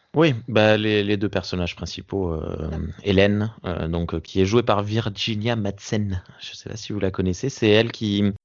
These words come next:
Speaker 1: qui jouait dans Dune, euh, le, le, le, le film original, euh, la princesse, euh, Irulan, qui fait l'entrée, euh, l'introduction du film. Euh, elle joue aussi dans le deuxième Highlander et, euh, elle joue dans Chiffre vingt-trois.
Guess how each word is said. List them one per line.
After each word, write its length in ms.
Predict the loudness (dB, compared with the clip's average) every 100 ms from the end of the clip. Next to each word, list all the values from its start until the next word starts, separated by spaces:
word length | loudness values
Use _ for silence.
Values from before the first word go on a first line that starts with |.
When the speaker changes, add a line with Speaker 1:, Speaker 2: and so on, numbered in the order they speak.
| _ _ -14
Speaker 1:
qui 140 | -6 -4
jouait 280 | 0 2
dans 220 | 4 2 2
Dune, 340 | 0 0 0
euh, 640 | 0 0 2 2 2 0
le, 240 | 0 -2 -2
le, 240 | -2 -4
le, 180 | -4 -6 -6
le 180 | -8
film 220 | -6 -2 0
original, 540 | 0 0 0 0 -2 -8 _ _ -6
euh, 300 | -2 0 2
la 100 | 2
princesse, 520 | 2 -2 0 -4 -2 0
euh, 480 | 2 2 0 -4 -2
Irulan, 500 | -2 2 2 0 -2 -8 _ _ _ _ _ _ _ -8
qui 100 | -2
fait 140 | 2
l'entrée, 540 | 2 2 -2 -2 0 0
euh, 80 | 0
l'introduction 540 | 0 -2 -4 -2 -2
du 100 | -2
film. 420 | -4 -4 -4 -4 -12 _ _ _ _ _ _ _ _ -8
Euh, 400 | -6 -4 -6 0
elle 100 | 0
joue 220 | 2 2
aussi 220 | 2 2 4
dans 140 | 4
le 40 |
deuxième 360 | 6 4 6 4
Highlander 600 | 4 4 4 4 4 2 0
et, 320 | -2 0 4 4
euh, 720 | 4 2 2 0 0 -2 -2
elle 140 | -2
joue 160 | -4 -6
dans 180 | -6 -6
Chiffre 400 | -4 -4 0 2
vingt-trois. 520 | 2 0 -6 -8